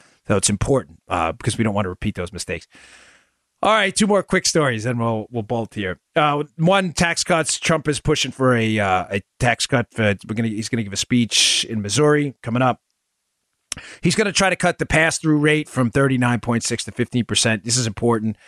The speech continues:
Um, pass-throughs are, are basically business owners who declare the income on as a personal income tax. They don't declare it under the corporate rate, so they're not organized in that fashion. This is important 'cause it's a lot of small businesses, and we should all be on board with this, folks.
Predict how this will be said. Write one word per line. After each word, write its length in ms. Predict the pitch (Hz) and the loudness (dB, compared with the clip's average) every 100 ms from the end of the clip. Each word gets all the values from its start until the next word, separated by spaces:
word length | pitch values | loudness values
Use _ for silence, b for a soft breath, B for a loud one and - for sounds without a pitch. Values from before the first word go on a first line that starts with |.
| b b | b b
Um, 200 | 104 92 | -2 0
pass-throughs 600 | - 156 151 - 147 131 | 0 2 2 2 2 2
are, 300 | 113 107 101 | 0 0 0
are 320 | 104 104 98 92 - | 2 2 0 -4 -2
basically 440 | 135 - 113 107 | 0 0 -4 -6
business 500 | 95 - 135 107 113 | -6 -4 -2 0 0
owners 360 | 127 113 107 - | 2 0 0 2
who 200 | 107 98 | 0 0
declare 380 | 110 - 120 113 | -2 0 0 2
the 180 | 107 | 0
income 300 | 104 - 110 | -2 0 0
on 140 | 104 98 | 2 0
as 160 | 90 107 | -2 -2
a 100 | 101 | 0
personal 380 | 127 120 113 | 0 0 0
income 220 | 113 101 92 | -2 -4 -4
tax. 260 | 85 85 | -4 -2
They 80 | 107 | 0
don't 160 | 107 104 | 0 -2
declare 320 | - 113 104 | -2 2 2
it 60 | |
under 180 | 101 92 | 0 -4
the 100 | 90 | -8
corporate 400 | - 110 104 123 | -2 -2 0 0
rate, 300 | 127 143 143 b b b b - | 2 0 0 b b b b -2
so 160 | 131 | 0
they're 120 | 113 | 2
not 160 | 117 113 | 2 2
organized 560 | 120 120 127 120 127 123 | 2 2 2 2 2 0
in 60 | |
that 160 | 131 127 | 0 2
fashion. 360 | 143 131 - | 0 0 0
This 140 | 143 151 | 0 0
is 100 | 143 | -2
important 420 | 127 135 127 120 | 0 0 0 -2
'cause 140 | 117 | -2
it's 140 | 107 - | 0 2
a 40 | |
lot 200 | 110 104 | 2 2
of 60 | 107 | 2
small 260 | - 107 | 2 2
businesses, 560 | 98 110 107 - 117 107 | 2 0 2 0 0 -2
and 80 | 104 | 0
we 60 | |
should 180 | 110 107 | 0 -2
all 300 | - 113 120 | -2 0 2
be 180 | 113 113 | 2 2
on 100 | 101 | 0
board 300 | 98 104 95 | 2 2 0
with 80 | 92 | -6
this, 180 | 87 - | -4 -2
folks. 300 | 95 92 | 0 -2